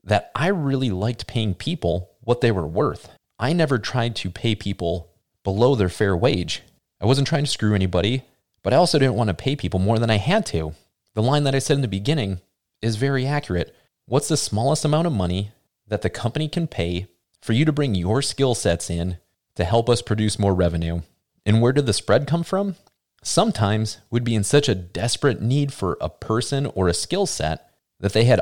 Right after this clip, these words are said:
all the power during negotiation when they came on the job that we had to fill a billet. Otherwise, we might lose it. So it's worth paying them more than we otherwise would and losing money on them.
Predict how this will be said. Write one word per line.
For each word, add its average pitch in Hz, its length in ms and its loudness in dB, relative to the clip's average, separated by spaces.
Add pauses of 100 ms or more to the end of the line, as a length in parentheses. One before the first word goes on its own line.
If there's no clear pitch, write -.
all 151 280 2
the 143 80 4
power 139 320 4
during 101 240 2
negotiation 98 800 2 (480)
when 98 120 0
they 104 80 4
came 127 240 0
on 160 120 2
the 98 80 2
job 82 380 -4 (140)
that 95 140 -4
we 117 140 -2
had 117 360 -2
to 98 60 -4
fill 101 380 -2
a 87 60 0
billet. 110 420 2 (140)
Otherwise, 110 400 4
we 110 100 2
might 110 240 2
lose 107 280 -2
it. - 220 -6
So 113 140 2
it's 101 140 -2
worth 110 480 -2
paying 135 220 2
them 135 100 4
more 123 200 2
than 107 140 2
we 101 200 0
otherwise 113 560 4
would 101 200 2
and 87 200 -2
losing 104 280 0
money 90 260 -2
on 82 140 -4
them. 85 280 -4